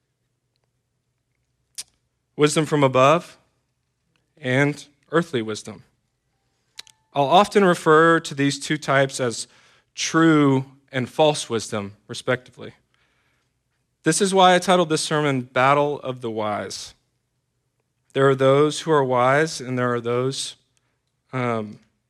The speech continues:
there are those who are wise, and there are those who claim to be wise. There are those who truly exemplify wisdom, and there are those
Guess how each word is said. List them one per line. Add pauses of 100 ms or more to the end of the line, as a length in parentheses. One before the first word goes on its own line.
(180)
there
are
those
who
are
wise,
and
there
are
those
who
claim
to
be (300)
wise. (1200)
There
are
those
who
truly
exemplify
wisdom, (920)
and
there
are
those